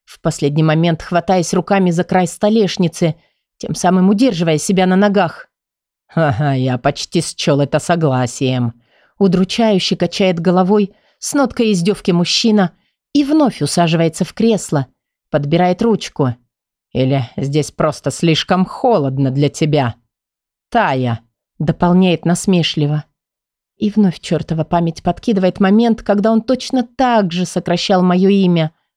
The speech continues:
только произносил иначе, более нежно и с хриплыми от возбуждения нотками в голосе,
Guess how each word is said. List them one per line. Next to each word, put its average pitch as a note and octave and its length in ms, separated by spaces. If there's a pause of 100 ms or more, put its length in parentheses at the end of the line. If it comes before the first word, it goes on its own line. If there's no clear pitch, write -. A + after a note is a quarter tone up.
(240)
только F#3+ 480 (140)
произносил B3 640
иначе, G#3 560 (540)
более B3+ 300
нежно F3 640 (340)
и G3+ 80
с - 100
хриплыми F3+ 600
от D#3 120
возбуждения D#3 680
нотками F3 480
в F3 100
голосе, E3+ 560